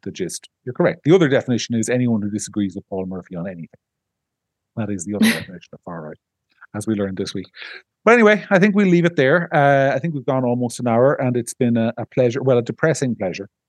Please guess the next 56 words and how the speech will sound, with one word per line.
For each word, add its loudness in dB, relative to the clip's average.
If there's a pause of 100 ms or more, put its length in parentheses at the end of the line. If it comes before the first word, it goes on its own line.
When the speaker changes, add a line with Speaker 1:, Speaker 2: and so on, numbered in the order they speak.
Speaker 1:
um, -6
<laughs> -12
as 4
ever, 0
to -6
go 4
through 2
the -4
events -4
of -14
the -8
week -2
with -6
you. -6 (600)
Um, 2
thank 0
you 4
as 2
ever 2
to -4
our 0
listeners. -2
I -8
hope 0
you -2
got -4
some -2
new -2
perspectives -6
or, -8 (180)
you -8
know, -8
some -4
ideas -2
that -12
you -12
mightn't -8
have -16
heard -6
elsewhere -6
this -12
week, -8
or -12 (120)
think -6
about -12
some -6
of -8
these -6
issues. -12 (640)
Um, -4 (120)
we 0
are -2
always -2
honored -2
when -6
you, -2